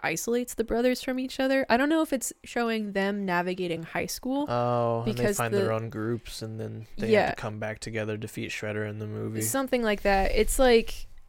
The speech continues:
Speaker 1: um, part of the post-credits slash credits of the movie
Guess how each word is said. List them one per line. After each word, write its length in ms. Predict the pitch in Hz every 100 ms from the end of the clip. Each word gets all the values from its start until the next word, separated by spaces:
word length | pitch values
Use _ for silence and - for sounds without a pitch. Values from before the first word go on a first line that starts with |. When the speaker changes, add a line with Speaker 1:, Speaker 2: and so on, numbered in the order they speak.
| -
Speaker 1:
um, 560 | 214 208 202 196 196 - - - - - _ _ _ _
part 260 | - 262 254
of 100 | 240
the 60 | 202
post-credits 1080 | - 196 196 - - 196 190 185 - - - _ -
slash 340 | - 190 180
credits 580 | - 190 180 175 - -
of 120 | 190 185
the 80 |
movie 440 | 185 180 175 175